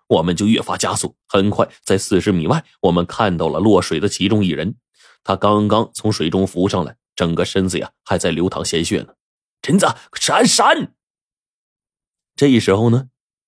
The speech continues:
我连面前什么情况还没搞懂呢，从对面一个白色断尾就抽了过来。“什么情况？怎么又来呀？”我就看这断尾抽来的方向正对着我，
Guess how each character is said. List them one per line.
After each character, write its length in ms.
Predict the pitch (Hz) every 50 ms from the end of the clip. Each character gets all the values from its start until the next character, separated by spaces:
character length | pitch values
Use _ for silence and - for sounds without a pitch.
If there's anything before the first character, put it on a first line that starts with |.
| _ _ _ _ _ _ _ _
我 140 | - 101 107
连 140 | 127 165 196
面 160 | 208 190 160
前 140 | 135 165 180
什 100 | 127 147
么 80 | 185 196
情 200 | - 160 196 226
况 120 | 202 139
还 80 | 160 180
没 120 | 196 214
搞 180 | 170 160 240 226
懂 260 | 143 98 - - 90
呢， 220 | 113 175 196 - _ _ _ _ _ _ _ _ _ _ _
从 220 | - - 104 113 104
对 180 | 117 135 123
面 200 | 107 117 131 117
一 60 | 104 110
个 80 | 123
白 260 | 120 - - - 175
色 180 | 185 165 135 127
断 240 | 135 208 156 107 90
尾 100 | 76 104
就 100 | 123 160
抽 240 | - - 143 131 120
了 60 | 113
过 140 | 95 98 -
来。 160 | - - _ _ _ _ _ _ _ _
“什 160 | - - -
么 100 | 330 480
情 120 | 453 320 196
况？ 160 | 185 120 151
怎 80 | 233
么 60 | 247 427
又 100 | 480 427
来 140 | 180 165
呀？” 220 | 190 196 131 - _ _ _ _ _ _ _ _ _ _ _ _ _ _ _ _ _ _
我 160 | - - 80 87
就 120 | - -
看 300 | - - - - 107 101
这 80 | 95 90
断 320 | - - 123 110 95 85
尾 140 | 80 80 95
抽 300 | - - - - 113 120
来 120 | 98 98 113
的 100 | 113 110
方 260 | - - 165 175 165
向 180 | - 131 131
正 160 | - 254 262 226
对 160 | 320 302 220
着 100 | 127 101
我， 380 | 90 85 - - - 202 -